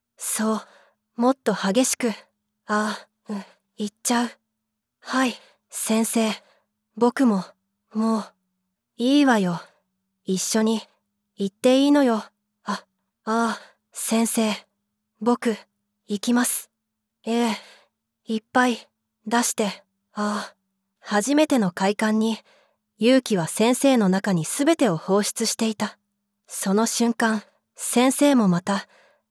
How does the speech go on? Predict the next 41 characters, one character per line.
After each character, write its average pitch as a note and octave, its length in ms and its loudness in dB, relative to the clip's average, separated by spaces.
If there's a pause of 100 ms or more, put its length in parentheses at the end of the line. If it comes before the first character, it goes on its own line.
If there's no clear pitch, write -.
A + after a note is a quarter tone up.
(100)
勇 C#4+ 240 4
気 B3 140 0
の F#3 120 4
も E3+ 120 2
の G3 160 4
を F3 60 0
締 - 220 -2
め G#3+ 100 0
付 - 240 -4
け、 - 120 -8 (580)
一 F#3+ 120 -2
緒 A#3 200 0
に A#3+ 160 2
絶 G#3+ 260 -2
頂 A#3+ 280 4
を A#3+ 60 4
迎 A3+ 260 2
え A3+ 60 -4
た。 - 220 -6 (600)
あ A3+ 380 -4
あ、 - 20 -20 (580)
す - 320 -2
ご D4+ 140 6
く - 120 -10
気 A3+ 140 0
持 A3+ 120 2
ち B3+ 140 0
よ C#4+ 80 6
か D4 120 2
っ C#4 40 0
た G#3+ 180 -2
わ。 F#3 280 -6 (640)
は B3 240 -2
い、 G#3+ 140 -6 (340)
先 G#3+ 360 -2
生、 G#3 260 -2 (420)
最 A3 340 -2
高 C4+ 200 4
で C#4 120 4
し - 80 -2
た。 - 260 -6